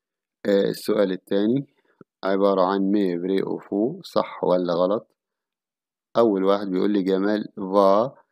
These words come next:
شي سي زامي فرونسي، سي فري أو فو؟ برافو، سي فو طبعا، لأنه جمال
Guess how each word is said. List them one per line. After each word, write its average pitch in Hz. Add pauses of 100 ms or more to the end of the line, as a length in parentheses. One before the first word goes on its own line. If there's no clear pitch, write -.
(180)
شي -
سي 120
زامي 104
فرونسي، 95 (420)
سي -
فري 104
أو 107
فو؟ 104 (1700)
برافو، 95
سي -
فو 127
طبعا، 98 (680)
لأنه 101
جمال 95